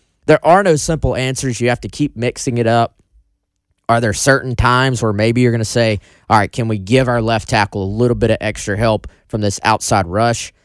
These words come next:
I think that is something you have to look at, but you also have to pick your times to do that a-, as well. So, yeah, I think bye weeks are about condensing in terms of, like, what do we do really well?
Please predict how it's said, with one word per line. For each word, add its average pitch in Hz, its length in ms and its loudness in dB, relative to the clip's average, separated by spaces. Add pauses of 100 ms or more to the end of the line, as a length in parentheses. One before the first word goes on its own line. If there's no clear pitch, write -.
(220)
I - 20 -8
think 107 160 -4
that 107 160 -2
is 107 140 0
something 107 280 -4
you 101 120 0
have 98 140 -2
to 87 60 -8
look 101 240 0
at, 120 240 2
but 113 200 -6
you 98 100 -2
also 104 300 0
have 107 180 0
to 101 100 -6
pick - 400 -2
your 110 140 -4
times 104 720 -4 (320)
to 113 100 -2
do 113 280 0
that 92 380 -2 (100)
a-, 107 240 -2
as 98 160 -2
well. 92 320 -2
So, 95 300 -2 (360)
yeah, 135 360 4 (540)
I 131 180 0
think 170 260 0 (200)
bye 135 280 4
weeks 147 420 -2
are 120 220 4
about 104 560 0 (640)
condensing 156 800 0 (300)
in 131 160 -2
terms 139 340 0
of, 120 80 -2
like, 107 220 0
what 123 180 4
do 185 60 2
we 190 100 2
do 160 200 4
really 143 300 2
well? 101 440 -2